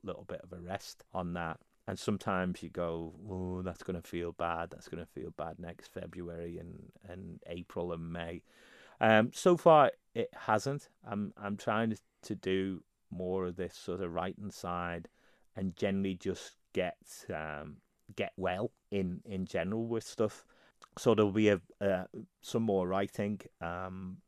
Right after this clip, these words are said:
I've got something that I'm putting together about a story about the time of the Beatles. That will be sort of good fun. It might be something that I might sort of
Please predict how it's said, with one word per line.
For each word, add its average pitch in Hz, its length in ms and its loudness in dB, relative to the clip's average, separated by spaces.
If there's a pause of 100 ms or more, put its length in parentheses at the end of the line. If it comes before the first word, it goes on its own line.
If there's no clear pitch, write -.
(160)
I've - 160 -8
got 90 220 2 (140)
something 90 720 -6
that 73 220 -4
I'm 87 320 -10
putting - 220 -14
together 90 520 -6
about 85 460 -6 (200)
a - 40 -14
story 87 400 -2
about 82 340 -2 (180)
the - 80 -10
time 87 300 -6
of 87 60 -8
the - 60 -10
Beatles. 127 680 2 (100)
That 98 240 2
will 120 140 0
be 107 260 -2 (120)
sort - 280 -6
of 95 80 -10
good 95 220 0
fun. 95 320 -2 (240)
It 92 140 -6
might 95 240 0
be 95 80 -6
something 87 440 -6
that 85 240 -4
I - 120 -12
might 85 340 -6
sort 90 240 -12
of 87 260 -8